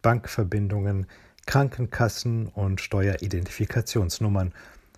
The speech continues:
und Hecker wurde augenblicks klar, dass es um weitere Identifikationen hier nicht mehr ging.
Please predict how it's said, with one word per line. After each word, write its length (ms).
und 160
Hecker 300
wurde 260
augenblicks 520
klar, 400
dass 240
es 220
um 340
weitere 460
Identifikationen 1300
hier 480
nicht 320
mehr 120
ging. 280